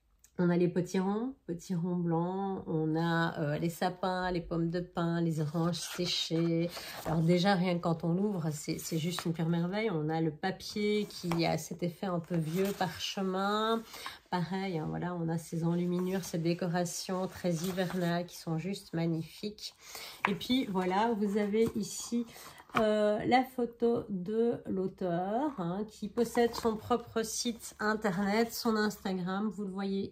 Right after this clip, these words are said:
ici en dessous. N'hésitez pas à aller le voir, c'est plein, plein, plein d'informations, euh, plein de, de belles choses pour réenchanter son quotidien, c'est ce qu'elle dit ici. Voilà, c'est en lien étroit avec les saisons, on, on apprend beaucoup de choses dans, euh, enfin,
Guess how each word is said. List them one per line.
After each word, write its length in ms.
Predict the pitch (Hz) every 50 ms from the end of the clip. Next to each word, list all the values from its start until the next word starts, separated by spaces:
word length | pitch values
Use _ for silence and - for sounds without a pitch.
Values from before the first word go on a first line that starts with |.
| -
ici 440 | 214 202 - - - - - 208 - - -
en 160 | 190 196 196
dessous. 500 | 202 190 - - - - - 226 233 233 - - - - - - - -
N'hésitez 540 | 208 220 233 254 285 254 - 277 269 254 233
pas 100 | - 233
à 40 | 233
aller 180 | 233 226 226 226
le 80 | 214
voir, 260 | 185 220 226 233 226 - -
c'est 240 | - - 254 247
plein, 400 | - - - - 262 247 254 247 240
plein, 240 | 240 240 226 214 208
plein 260 | 202 - 220 214 214
d'informations, 1200 | 208 196 196 185 - - 208 190 190 190 190 175 - - - - 208 202 202 202 202 208 208 - - -
euh, 520 | 175 170 175 180 - - 78 - - - - - - - - - - - - -
plein 260 | - 226 233 240 240
de, 220 | 214 208 196 190
de 120 | 190 175 185
belles 280 | 180 180 202 247 254 247
choses 800 | 240 - - - 233 220 220 220 226 226 233 233 226 - 180 170 -
pour 160 | 196 185 165
réenchanter 640 | 160 220 240 240 240 226 - - 220 208 220 226 214
son 200 | - - 208 196
quotidien, 480 | - 202 190 - 196 175 196 208 233
c'est 140 | 226 - 190
ce 80 | - -
qu'elle 240 | - 190 190 180
dit 300 | 175 180 214 226 226 226 -
ici. 600 | 214 202 - - - - - 202 196 220 233 233 226 - - - -
Voilà, 240 | 156 175 180 190 185
c'est 320 | 180 - - 175 165 165 -
en 80 | 185
lien 220 | 185 190 196 196 202
étroit 240 | 208 202 - 202
avec 100 | 185 175
les 100 | 185 180
saisons, 760 | 170 - - 202 196 165 208 214 208 214 214 214 214 214 214 226
on, 200 | - 185 175 185 -
on 100 | 208 202
apprend 300 | 196 190 190 - 208 202
beaucoup 280 | 190 180 214 220 - 208
de 40 | -
choses 520 | - - - 214 214 220 226 220 - -
dans, 640 | 196 175 165 175 180 185 190 190 196 196 196 - - -
euh, 320 | 175 165 160 - - -
enfin, 160 | 170 - -